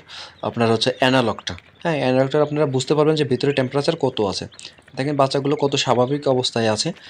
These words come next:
আমাদের এখানে নয়শো পিসের থেকে এই পর্যন্ত চার দিন চলে বয়স, একটা বাচ্চা মারা গেছে। এছাড়া দেখেন কত সুন্দরভাবে, ইজিভাবে আছে। যে জড়ো, আপনার বাচ্চা জড়ো হবে না, ঠিক এতটুকু খেয়াল রাখবেন। যদি জড়ো হয় তাহলে কিন্তু সমস্যা।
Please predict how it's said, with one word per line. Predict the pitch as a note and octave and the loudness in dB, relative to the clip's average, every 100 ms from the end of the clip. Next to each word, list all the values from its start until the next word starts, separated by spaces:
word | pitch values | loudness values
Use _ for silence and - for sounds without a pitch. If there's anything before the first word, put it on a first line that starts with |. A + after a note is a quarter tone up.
| - - | -20 -2
আমাদের | B2+ C#3 D#3+ | 4 4 4
এখানে | D#3 D#3+ | 4 4
নয়শো | D3 C3+ C#3+ | 4 2 -2
পিসের | D3+ D#3+ | -2 -2
থেকে | - D#3 | -2 0
এই | D3 | 2
পর্যন্ত | C#3 C#3 C#3+ C#3 | 2 2 2 0
চার | D3 B2 A#2 | 2 2 4
দিন | C#3+ | 2
চলে | C#3 C3 C3 | 4 4 4
বয়স, | A#2 B2 - - - - - - | 4 2 0 -10 -20 -20 -10 -4
একটা | - - | -2 0
বাচ্চা | C#3 C3+ | 0 2
মারা | B2+ A#2 | 2 2
গেছে। | A2 A2 E3+ - - - - - | 0 -2 -6 -8 -20 -20 -16 -8
এছাড়া | D#3 E3+ E3 | -6 -2 -2
দেখেন | C#3+ C#3 | -4 0
কত | C#3+ D3 D3 | 2 4 4
সুন্দরভাবে, | C#3+ D#3 D#3 C#3+ C#3 C#3 B2+ F#2 - - - | 4 2 2 2 2 4 4 0 -8 -14 -6
ইজিভাবে | C#3 D#3 E3 C#3 | -2 0 2 2
আছে। | A2+ F#2+ G2+ - _ - | 2 0 -8 -14 _ -10
যে | A#2+ | 2
জড়ো, | C3+ C#3+ C#3+ C#3+ | 6 10 10 8
আপনার | B2+ E3 E3 | 4 4 4
বাচ্চা | D#3 D#3 | 4 4
জড়ো | C#3+ D3 D3+ | 4 6 8
হবে | D#3 D#3+ | 6 4
না, | F3+ G#3 - - - | 2 -2 -8 -14 -8
ঠিক | G3 - | -4 -4
এতটুকু | D#3+ E3+ F3 | -4 -2 -2
খেয়াল | - C#3 B2+ | 2 4 4
রাখবেন। | A#2 A#2 A2+ | 2 2 0
যদি | B2 B2 D3 F#3+ - - - - C3+ | 0 2 2 0 -6 -20 -20 -4 0
জড়ো | C3 D3+ | 4 6
হয় | E3 | 6
তাহলে | F3 C#3+ | 4 4
কিন্তু | C3+ B2+ | 4 0
সমস্যা। | - F#2 F#2 | -4 -6 -8